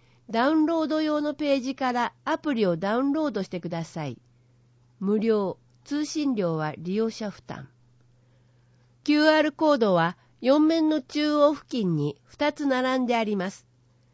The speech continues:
左側にアイオーエス版、右側にAndroid版です。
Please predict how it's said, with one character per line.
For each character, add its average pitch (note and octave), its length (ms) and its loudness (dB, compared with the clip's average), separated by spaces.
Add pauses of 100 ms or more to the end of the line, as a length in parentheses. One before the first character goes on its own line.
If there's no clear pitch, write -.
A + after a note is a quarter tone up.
(360)
左 D#4 380 2
側 D4 260 4
に C4+ 260 -2
ア B3 160 2
イ C4 100 4
オ A#3+ 160 6
ー A3+ 40 6
エ A3+ 80 2
ス A3+ 160 -8
版、 F3+ 300 -4 (360)
右 C4 300 2
側 D4+ 280 4
に C4 320 -4
Android C4 720 4
版 G3+ 240 -2
で E3 140 -4
す。 - 180 -14